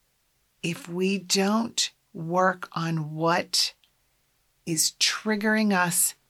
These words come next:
to then decide, "Hell to the clothes at the end of my bed,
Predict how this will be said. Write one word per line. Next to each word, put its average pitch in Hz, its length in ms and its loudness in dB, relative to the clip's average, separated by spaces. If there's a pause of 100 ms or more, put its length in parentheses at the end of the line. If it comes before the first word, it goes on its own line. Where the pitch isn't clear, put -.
(160)
to 175 280 -2
then 180 640 2 (160)
decide, 180 960 2 (280)
"Hell 196 480 2
to 190 340 2
the 151 360 2 (920)
clothes 202 440 6
at 180 120 2
the 165 160 4
end 170 120 4
of 160 120 -4
my 151 160 2
bed, 151 400 2